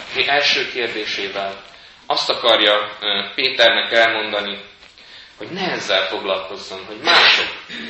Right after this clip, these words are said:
hogyan szeretik Jézust, hanem hogy ő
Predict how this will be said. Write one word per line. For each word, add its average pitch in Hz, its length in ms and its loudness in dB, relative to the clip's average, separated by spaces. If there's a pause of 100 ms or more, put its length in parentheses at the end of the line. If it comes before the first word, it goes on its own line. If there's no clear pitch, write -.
(340)
hogyan 156 340 0
szeretik 110 560 -2
Jézust, 95 500 -8 (500)
hanem 117 300 -2
hogy 117 260 -8
ő 151 460 0